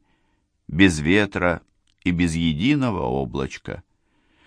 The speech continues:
Холмы в отдалении казались покрытыми пеленой,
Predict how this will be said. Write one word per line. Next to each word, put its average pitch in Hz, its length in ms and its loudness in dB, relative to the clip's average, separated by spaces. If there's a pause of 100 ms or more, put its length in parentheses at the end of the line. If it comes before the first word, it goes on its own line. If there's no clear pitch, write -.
(300)
Холмы 123 420 8
в - 80 6
отдалении 139 720 2
казались 104 800 0
покрытыми 90 760 2
пеленой, 82 880 0